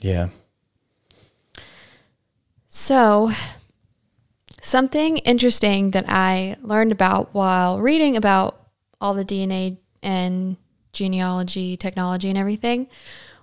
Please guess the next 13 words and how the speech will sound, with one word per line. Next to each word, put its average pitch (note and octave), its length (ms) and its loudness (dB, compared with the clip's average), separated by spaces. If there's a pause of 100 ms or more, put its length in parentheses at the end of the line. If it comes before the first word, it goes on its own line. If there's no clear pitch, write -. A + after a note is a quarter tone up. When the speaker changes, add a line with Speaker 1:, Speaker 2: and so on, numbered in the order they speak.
Speaker 2:
was G#3+ 200 2
that G3+ 380 4
there G3+ 360 0
is G3+ 600 -2 (240)
a F#3 600 -2 (240)
organization G3 880 -2
called F#3 460 -4
the F#3 100 -4
D F#3 280 -4
N F#3 140 -2
A F3 300 -4
Doe A#3 220 2
Project. - 760 -8